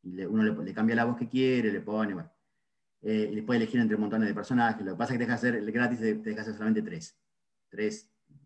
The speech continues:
tres avatar y después tenés que pagar. Pero bueno, em, ven, el tipo lo que hizo fue crear un mundo, un mundo donde hay misiones, donde los pibes tienen que disfrazar y juegan disfrazados, y, y hay, bueno,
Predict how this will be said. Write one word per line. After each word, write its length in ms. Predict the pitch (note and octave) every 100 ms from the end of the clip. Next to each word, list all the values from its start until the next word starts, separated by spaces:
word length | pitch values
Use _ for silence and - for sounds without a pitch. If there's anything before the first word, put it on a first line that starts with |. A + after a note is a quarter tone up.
| -
tres 200 | A2 B2
avatar 340 | B2 B2 C3+
y 140 | A#2 F#2
después 200 | E2 F2+
tenés 180 | G2+
que 20 | G2
pagar. 280 | F2 - _ _ _ _ _ _ _ _ _ _ _ _ _ _ _ _ _
Pero 140 | C3+ D#3+
bueno, 360 | F#3 D3 C#3+ C3+
em, 720 | B2 A#2 A2 G#2+ G2+ F#2+ F2+ - - _ -
ven, 220 | B2 D3
el 100 | A#2+
tipo 180 | D3 D3+
lo 100 | B2+
que 80 |
hizo 200 | D#3 F3
fue 160 | D#3 C3+
crear 180 | B2+ C3
un 80 | E3
mundo, 500 | D3 G#2 F2 - -
un 80 | G#2
mundo 240 | C3 C#3+
donde 160 | A#2+ A2+
hay 80 | A2+
misiones, 600 | G#2+ B2+ D#3 D#3+ D3 A#2
donde 140 | G#2+
los 100 | G#2+
pibes 200 | A#2+ A2
tienen 180 | A#2 A2
que 200 | G2+ F#2
disfrazar 580 | G2 - G2+ - C#3+ C3+
y 80 |
juegan 300 | A2 A#2 A2+
disfrazados, 720 | G2 F#2 F#2 C3 C3+ C3 B2 G#2
y, 180 | F#2+ F#2
y 60 |
hay, 120 | G#2+
bueno, 300 | G#2 G2 E2+